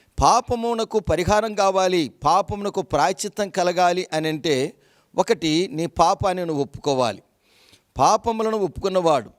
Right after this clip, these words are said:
తన అతిక్రమను దాచిపెట్టువాడు వర్ధిల్లడు గాని, వాటిని ఒప్పుకొని విడిచిపెట్టువాడు కనికరం పొందుతాడని వాక్యం. కనుక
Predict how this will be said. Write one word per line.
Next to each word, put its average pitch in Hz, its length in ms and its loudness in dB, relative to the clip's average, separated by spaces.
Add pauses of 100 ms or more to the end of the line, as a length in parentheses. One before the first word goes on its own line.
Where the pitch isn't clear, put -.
(100)
తన 160 120 -4
అతిక్రమను 196 460 -4
దాచిపెట్టువాడు 175 640 -2
వర్ధిల్లడు 156 300 0
గాని, 147 260 -2
వాటిని 156 360 -2
ఒప్పుకొని 185 440 -4
విడిచిపెట్టువాడు 160 640 -2
కనికరం 160 420 -6
పొందుతాడని 139 560 -2
వాక్యం. 117 420 -6
కనుక 151 560 -2